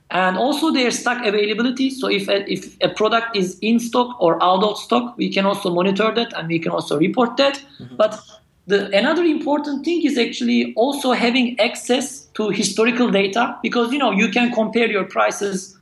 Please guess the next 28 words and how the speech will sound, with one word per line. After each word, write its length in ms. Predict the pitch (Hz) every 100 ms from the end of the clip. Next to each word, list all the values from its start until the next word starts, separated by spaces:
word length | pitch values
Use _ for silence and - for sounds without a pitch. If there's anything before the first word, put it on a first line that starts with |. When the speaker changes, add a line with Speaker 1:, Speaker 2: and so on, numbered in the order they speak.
| -
Speaker 1:
now 580 | 190 208 240 302 - -
and 120 | 180
you 80 | 196
can 240 | 202 208 196
take 300 | 202 185 185
actions, 440 | 240 - 302 -
but 180 | 202 196
you 140 | 202
also 260 | 240 254 294
need 200 | 277 254
some 340 | - 220 214 - - -
big 280 | 185 285 -
picture 300 | 294 285 233
analysis 680 | 233 196 220 262 247 254 -
at 160 | 190
the 100 | -
end 180 | 190 196
of 120 | 185
the 80 | 170
day. 340 | 175 226 - - - -
For, 340 | 208 214 - -
for 100 | 202
example, 340 | 196 220 208
for 200 | 170 202
the 100 | 185
last 360 | 175 185 208 -
month's 340 | 220 220 220 -
prices 640 | 214 202 202 247 254 -